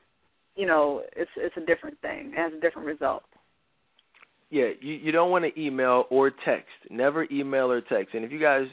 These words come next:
Speaker 2: you know, reach out for private counseling, we can go more into detail about why. But, yeah, you never wanna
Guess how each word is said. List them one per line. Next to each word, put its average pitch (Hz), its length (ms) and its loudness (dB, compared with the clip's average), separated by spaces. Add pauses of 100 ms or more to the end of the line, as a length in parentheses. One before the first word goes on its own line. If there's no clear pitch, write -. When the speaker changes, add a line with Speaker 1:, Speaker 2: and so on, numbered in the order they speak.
Speaker 2:
you 139 100 -8
know, 120 140 0
reach 113 260 -8
out 117 160 2
for 107 100 -10
private 113 400 0
counseling, 107 380 -6
we 110 100 -8
can 110 100 -14
go 107 340 -2
more 110 220 0
into 104 140 -4
detail 104 460 -2 (400)
about 101 280 4
why. 107 280 4
But, 104 180 -2
yeah, 123 120 0
you 113 160 -4
never 160 260 2
wanna 143 400 4